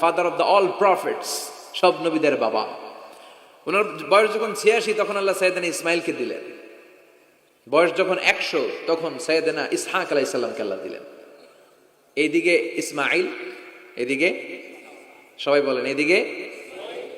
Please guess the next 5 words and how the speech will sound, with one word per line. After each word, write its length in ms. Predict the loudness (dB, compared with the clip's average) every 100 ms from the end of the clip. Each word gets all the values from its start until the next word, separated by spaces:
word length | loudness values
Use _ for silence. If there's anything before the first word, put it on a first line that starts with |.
| -18 -6
এদিকে 600 | -2 2 2 2 -4 -12 -12 -14 -14 -14 -14
সবাই 260 | -2 0 2
বলেন, 220 | 4 2 0
এটা, 320 | 0 4 4 2 -8 -10 -14 -16 -16 -16 -14 -14 -6
এটা 380 | 0 6 8 6